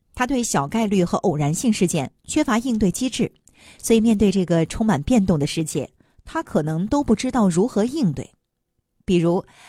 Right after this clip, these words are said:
一种新型病毒、未知规模的洪水。所以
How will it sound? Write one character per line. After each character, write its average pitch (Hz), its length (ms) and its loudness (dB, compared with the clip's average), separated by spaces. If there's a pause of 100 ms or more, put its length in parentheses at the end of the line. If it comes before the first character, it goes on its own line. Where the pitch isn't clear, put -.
(100)
一 240 100 -2
种 190 200 4
新 247 280 -2
型 190 200 0
病 180 220 2
毒、 156 380 0 (160)
未 233 200 2
知 226 200 -2
规 254 180 0
模 180 220 2
的 185 100 0
洪 165 320 0
水。 - 320 -4 (680)
所 247 180 4
以 196 380 0